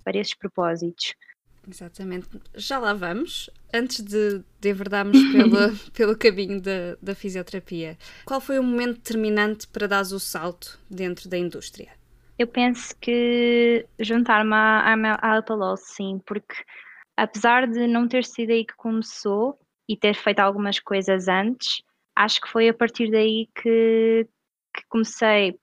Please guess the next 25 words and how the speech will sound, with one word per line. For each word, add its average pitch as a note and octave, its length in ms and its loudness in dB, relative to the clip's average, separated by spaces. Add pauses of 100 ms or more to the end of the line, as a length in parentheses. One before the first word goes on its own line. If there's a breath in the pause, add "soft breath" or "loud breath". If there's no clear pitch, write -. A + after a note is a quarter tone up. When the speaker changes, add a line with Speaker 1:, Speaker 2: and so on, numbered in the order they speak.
(160)
Speaker 1:
portanto, G3+ 420 -8
a, F#3+ 240 0
a - 180 -4
pisar G#3 520 0
palcos, A3 880 2 (540 loud breath)
a, F#3+ 920 -2
a - 60 -4
estar G3+ 200 -2
mais G3 220 0 (120)
tempo G#3 440 -6
em G3 60 -4
frente G3 280 -6
às G#3+ 140 -2
câmaras G#3 720 0
e G3+ 100 -4
penso G#3+ 300 -4
que - 80 -14
foi G#3+ 200 0
isso - 160 -6
que A3 80 -2
me G#3+ 140 2
deu A3 760 2
o A3+ 80 -4
maior A3 320 2
salto, - 440 0